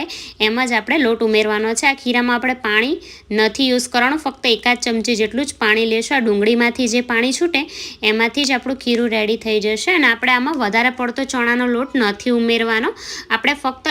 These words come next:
એટલો જ ચણાનો લોટ લેવાનો છે જેના લીધે ડુંગળી ઉપર સરસ એક પાતળું ચણાના લોટનું કોટિંગ આવી જાય.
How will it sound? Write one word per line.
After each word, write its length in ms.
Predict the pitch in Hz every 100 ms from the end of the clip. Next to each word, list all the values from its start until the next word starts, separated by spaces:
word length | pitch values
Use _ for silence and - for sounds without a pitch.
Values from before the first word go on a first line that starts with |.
| -
એટલો 340 | 220 214 233
જ 160 | 254 294
ચણાનો 400 | 285 262 254 262
લોટ 260 | 247 247 254
લેવાનો 440 | 302 370 285 220
છે 200 | 214 285 - - -
જેના 280 | 226 240 240
લીધે 300 | 240 226 277
ડુંગળી 340 | 226 220 240
ઉપર 260 | 247 247 269
સરસ 560 | - 233 233 277 277 -
એક 260 | - 247 247
પાતળું 640 | - 220 247 262 254 415 - -
ચણાના 380 | 240 226 233 240
લોટનું 400 | 226 220 214 349
કોટિંગ 420 | - 220 208 220
આવી 280 | 208 202 208
જાય. 220 | 202 370